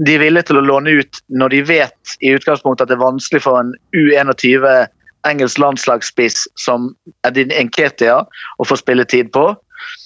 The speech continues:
Så, eh, når han ikke klarer det, hvilken bedre spiller enn Eddie er det som sitter på, eh, U treogtyve-laget til en av de andre toppklubbene, og så takker ja til å bli lånt ut til Leeds for å spille,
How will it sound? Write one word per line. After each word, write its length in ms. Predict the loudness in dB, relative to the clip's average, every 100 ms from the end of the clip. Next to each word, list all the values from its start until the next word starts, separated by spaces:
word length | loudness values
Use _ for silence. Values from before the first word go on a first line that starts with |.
| -20 _ _ _ _ 0
Så, 100 | 2
eh, 480 | 4 2 0 -2 -6 -6
når 160 | -4 0
han 200 | 0 0
ikke 180 | -2 0
klarer 300 | 2 2 2
det, 420 | 0 -2 _ -18 -6
hvilken 360 | -4 -2 -4 -2
bedre 360 | 0 2 0 -2
spiller 380 | 0 0 2 0
enn 100 | 0
Eddie 420 | -2 0 0 2
er 120 | 0
det 60 | -2
som 140 | -4 -6
sitter 540 | -10 -6 -4 -2 -4 0
på, 120 | 2 4 4 2 0 _ _ _ _
eh, 160 | -2 0 2
U 60 | 0
treogtyve-laget 1000 | 0 0 0 2 2 4 2 2 0 0
til 320 | 2 4 4 4
en 220 | 2 0
av 60 | 0
de 80 |
andre 200 | 0 0 -2
toppklubbene, 580 | -2 0 0 0 0 0
og 100 | 0
så 240 | 0 0 0 _ _ _
takker 340 | -4 0 2 2
ja 100 | 2
til 180 | 0
å 60 | 0
bli 100 | 0
lånt 220 | 0 0
ut 120 | -2 0
til 120 | 0
Leeds 420 | 2 2 0 -2 -2
for 120 | -2
å 40 |
spille, 300 | 0 2 4